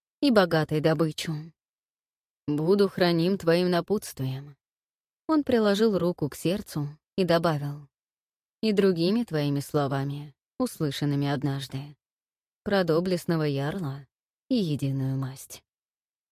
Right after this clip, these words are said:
"Когда ты уразумеешь уже, что те слова зелье молвила, не я?"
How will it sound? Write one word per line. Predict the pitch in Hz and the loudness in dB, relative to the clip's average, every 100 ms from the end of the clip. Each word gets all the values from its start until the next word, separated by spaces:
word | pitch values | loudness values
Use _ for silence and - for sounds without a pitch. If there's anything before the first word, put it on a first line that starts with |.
| _ _ _ | _ _ _
"Когда | 392 285 381 427 | 4 8 6 8
ты | 311 | 8
уразумеешь | 285 277 262 294 427 294 - | 8 8 8 8 8 6 6
уже, | 220 202 180 170 - _ _ | 4 4 0 -2 -12 _ _
что | - - 285 | -8 4 6
те | 330 330 | 6 6
слова | - 247 285 294 | 10 10 10 6
зелье | 226 269 370 233 220 | 4 6 8 8 8
молвила, | 285 254 202 196 170 165 _ _ | 10 8 8 6 4 0 _ _
не | 339 370 | 8 10
я?" | 339 294 175 | 10 8 4